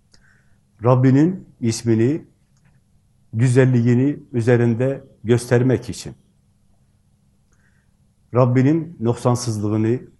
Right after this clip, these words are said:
kusursuzluğunu üzerinde göstermek için çaba gayret sarf et. Azim ol ve onun yolunda ak, yürü.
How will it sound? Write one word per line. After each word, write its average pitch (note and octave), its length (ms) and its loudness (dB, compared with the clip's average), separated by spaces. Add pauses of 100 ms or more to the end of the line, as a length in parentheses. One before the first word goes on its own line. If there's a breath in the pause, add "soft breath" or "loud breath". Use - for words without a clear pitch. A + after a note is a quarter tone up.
kusursuzluğunu A2+ 760 -2
üzerinde A#2 760 -2
göstermek A2+ 600 -2
için B2+ 480 -4 (920)
çaba B2+ 280 0
gayret A#2 540 -4
sarf - 380 -6
et. - 140 -20 (280)
Azim A2+ 400 -2
ol F3 300 0 (220 loud breath)
ve B2 340 -4 (680)
onun B2+ 300 2
yolunda A2 680 -4 (160)
ak, - 400 -6 (160)
yürü. A#2+ 460 -2